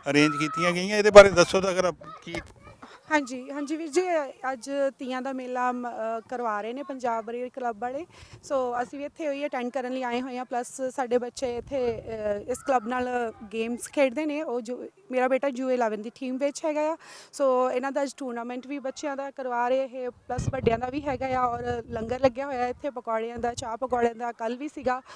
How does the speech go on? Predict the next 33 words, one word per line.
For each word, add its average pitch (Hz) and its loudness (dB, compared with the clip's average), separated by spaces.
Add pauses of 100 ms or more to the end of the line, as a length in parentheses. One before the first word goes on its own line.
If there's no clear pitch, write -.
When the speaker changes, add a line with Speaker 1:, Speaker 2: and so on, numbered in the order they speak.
(240)
Speaker 2:
ਸੋ 262 2
ਕੱਲ੍ਹ 247 -4
ਵੀ 311 -2
ਅਸੀਂ 302 -6
ਆਏ 254 0
ਸੀਗੇ 254 -4
ਤਾਂ 247 -6
ਬਹੁਤ 240 -4
ਵਧੀਆ 254 -2
ਅਰੇਂਜ 254 -8
ਹੋਇਆ 247 -4
ਪਿਆ 240 -2
ਆ 254 -12
ਤੇ 233 -6
ਵਧੀਆ 254 -6
ਚੱਲ 247 0
ਰਿਹਾ 214 -6
ਹੈ 233 -4
ਸਾਰਾ 208 -6
ਕੁਛ। 220 -10 (680)
Speaker 1:
ਅੱਛਾ, - -4
ਇਹ 202 6
ਸਾਰਾ 175 8
ਕੰਮ 170 2
ਕਾਰ 175 2
ਜਿਹੜਾ 180 0
ਪੰਜਾਬ 165 0
ਵਾਰੀਅਰਸ 156 4
ਕਲੱਬ 165 0
ਵੱਲੋਂ 185 8
ਕਰਵਾਇਆ 190 2
ਜਾ 185 0
ਰਿਹਾ? 185 0